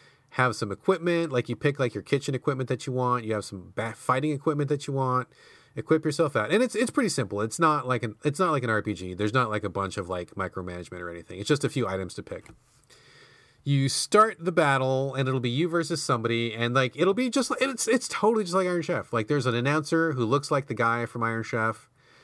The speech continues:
that crazy guy, Chairman Kaga, I believe his name was, and he'll give you, like, a little spiel, explain what's going on, and then he'll be like,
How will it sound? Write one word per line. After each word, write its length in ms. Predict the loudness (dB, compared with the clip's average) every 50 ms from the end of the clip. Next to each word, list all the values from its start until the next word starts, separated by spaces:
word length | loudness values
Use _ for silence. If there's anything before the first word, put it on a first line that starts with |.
| -20 _ -14
that 100 | -12 -2
crazy 340 | 2 2 4 4 2 2
guy, 460 | 2 2 2 2 2 0 0 -2 -4 -6
Chairman 380 | -8 -4 -2 -2 -2 -2 -4
Kaga, 340 | -4 0 0 0 0 0 -2
I 160 | -4 -4 -6
believe 200 | -6 -6 -6 -6
his 140 | -6 -8 -6
name 160 | -6 -6 -6
was, 320 | -6 -6 -6 -6 -8 -10 -14 _ _ _ _ -20 -20 -20 _ _ _ -6
and 180 | -4 -2 0 2
he'll 160 | 2 2 2
give 160 | 2 2 2 4
you, 60 | 2
like, 100 | 2 2
a 40 | 2
little 120 | 0 0
spiel, 760 | -2 -2 -2 0 2 2 2 2 2 2 2 2 2 0 -4
explain 600 | -6 -10 -10 -4 -2 0 0 0 0 0 -2 -2 -2
what's 140 | -4 -2
going 200 | -2 0 0 2
on, 300 | 2 2 2 2 0 0
and 180 | -2 -4 -4 -2
then 80 | 0 0
he'll 100 | 0 2
be 100 | 2 2
like, 320 | 0 0 -2 -4 -6 -10